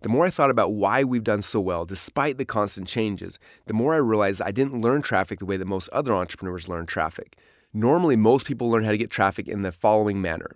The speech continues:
A new website will become popular and quickly grow to a big user base where entrepreneurs will see an opportunity where they can buy or earn traffic on this new platform, for example, Twitter or Facebook. A group of early adopters start using it, and they figure out the tricks to leverage the platform to get traffic.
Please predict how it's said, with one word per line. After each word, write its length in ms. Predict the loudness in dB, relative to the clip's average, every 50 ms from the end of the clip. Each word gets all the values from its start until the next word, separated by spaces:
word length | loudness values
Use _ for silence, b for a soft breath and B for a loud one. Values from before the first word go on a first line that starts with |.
| _ -8
A 80 | -2
new 160 | 2 4 4 6
website 340 | 6 4 4 4 2 0
will 80 | 0 0
become 240 | 0 -2 -4 -4 -6
popular 460 | -4 -2 -2 -2 -2 -4 -6 -10 -10
and 160 | -10 -12 -12
quickly 360 | 0 2 2 2 2 0 -4
grow 260 | -2 0 2 2 2 2
to 80 | 2
a 40 | 0
big 240 | 0 -2 -2 -2 -2
user 260 | -2 -4 -4 -4 -6
base 240 | -8 -8 -8 -8 -6
where 120 | -2 0
entrepreneurs 400 | 0 0 0 0 -2 -2 -2 -2
will 60 | -6
see 220 | -8 -6 -4 -4 -2
an 60 | -2
opportunity 720 | -2 -2 -2 -2 -4 -6 -4 -2 -2 0 0 0 -2 -2
where 160 | -2 -2 -2
they 80 | -2 -2
can 140 | -2 -2 -2
buy 320 | 0 2 2 2 2 2
or 220 | 0 -2 -4 -4 -4
earn 160 | -4 -6 -6
traffic 400 | -4 -2 -2 -2 -2 -2 -6 -8
on 100 | -8 -8
this 160 | -8 -8 -6
new 120 | -6 -6 -4
platform, 480 | -2 0 0 0 0 -4 -10 -12 -12 B B B B B B _
for 100 | -4 -2
example, 340 | 0 2 0 0 0 -4 -8
Twitter 360 | -8 -2 0 0 0 0 -2
or 140 | -4 -6 -6
Facebook. 540 | -6 -2 -2 -2 -2 -2 -4 -8 -10 -12 _ _ b b b b b b b b -12
A 60 | -6
group 180 | -4 -2 0 0
of 100 | 0 0 0
early 300 | 2 2 4 4 4 2
adopters 400 | 4 4 2 2 2 0 -4 -4
start 200 | 0 0 0 0
using 320 | 0 -2 -4 -4 -4 -6
it, 100 | -8 -8
and 80 | -8 -8
they 60 | -10
figure 360 | -8 -6 -4 -4 0 2 2
out 100 | 2 2
the 60 | 0 -6
tricks 360 | -6 -2 -2 -2 -2 -4 -6
to 100 | -6 -6
leverage 360 | -2 -2 -2 -2 -2 -4 -8
the 60 | -10 -12
platform 460 | -4 -2 0 0 0 -2 -4 -6 -6
to 40 | -8
get 180 | -10 -10 -10
traffic. 480 | -4 -2 -2 -2 -2 -4 -10 -20 _